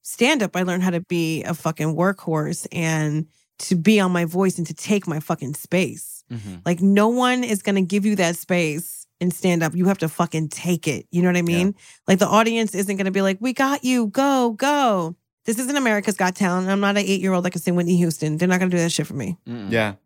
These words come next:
Speaker 1: If anyone's listening and needs to hear this, it's like, take your space in the most thoughtful way possible,
Speaker 3: Mm-hmm.
Speaker 1: right?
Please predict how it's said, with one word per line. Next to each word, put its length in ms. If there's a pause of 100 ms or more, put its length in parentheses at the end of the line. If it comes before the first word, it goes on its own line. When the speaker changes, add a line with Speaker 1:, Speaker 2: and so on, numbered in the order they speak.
(200)
Speaker 1:
If 180
anyone's 420
listening 580
and 320
needs 300
to 120
hear 360
this, 320
it's 200
like, 500 (260)
take 320
your 80
space 460
in 60
the 60
most 340
thoughtful 420
way 200
possible, 720 (120)
Speaker 3:
Mm-hmm. 240 (260)
Speaker 1:
right? 340